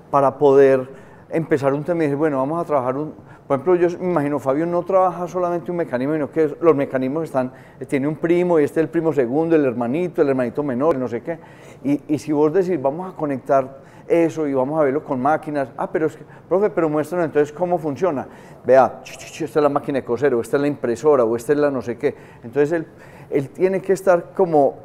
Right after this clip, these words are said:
armando en simultáneo un montón de cosas, pero muchas veces es más importante ese ejercicio de conectividad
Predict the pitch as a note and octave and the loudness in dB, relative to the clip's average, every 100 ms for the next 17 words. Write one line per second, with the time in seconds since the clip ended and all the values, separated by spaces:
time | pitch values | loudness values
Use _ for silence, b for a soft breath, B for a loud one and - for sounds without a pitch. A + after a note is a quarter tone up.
0 | - - C#3 C#3 C#3 D3+ F#3+ F3 D3 C3+ | -10 -2 0 2 0 0 -4 -2 -2 0
1 | D3 E3 F3+ F#3+ F#3 G3 F3+ F#3+ G#3 C3 | 0 0 0 0 -2 -2 -2 0 2 2
2 | A2+ G2+ B B B B B - - D#3+ | -2 -10 B B B B B -20 -2 2
3 | D3+ D#3+ D#3+ F#3+ G3 F#3 F#3 - - - | 2 0 -2 0 0 0 -4 -8 -20 -20
4 | - - - - - - E3+ F#3 G#3+ G#3+ | -20 -20 -20 -20 -20 -2 0 2 2 0
5 | F#3 D#3+ D#3+ C3 D3 - F3+ G3 F#3+ G#3+ | -2 0 0 0 0 2 2 2 2 -2
6 | F#3+ E3 F3 G3 F#3+ F#3 F3+ E3+ F#3 F3+ | -2 -6 -4 0 0 0 -6 -6 -2 2
7 | F3 E3 E3 | 4 4 2